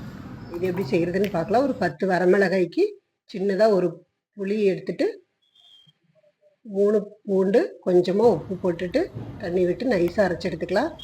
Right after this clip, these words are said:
நீங்க எவ்வளவு போடுறீங்களோ அதுக்கு தகுந்த மாதிரி மிக்ஸி ஜார்ல போட்டுக்கோங்க. அப்பதான் நைஸா அரைக்க முடியும். இதுக்கு கடுகு,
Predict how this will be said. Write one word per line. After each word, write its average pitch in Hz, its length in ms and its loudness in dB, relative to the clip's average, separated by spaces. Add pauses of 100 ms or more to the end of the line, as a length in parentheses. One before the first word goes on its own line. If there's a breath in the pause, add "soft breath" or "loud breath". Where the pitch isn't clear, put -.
(400)
நீங்க 196 160 10 (120)
எவ்வளவு 202 300 2
போடுறீங்களோ 208 380 2
அதுக்கு 202 220 0
தகுந்த 185 280 6
மாதிரி 226 220 4
மிக்ஸி - 240 -4
ஜார்ல 185 320 2
போட்டுக்கோங்க. 185 480 -2
அப்பதான் 185 340 2
நைஸா 175 340 0
அரைக்க 180 280 -2
முடியும். 190 340 0 (960)
இதுக்கு 196 300 -6 (100)
கடுகு, 196 260 4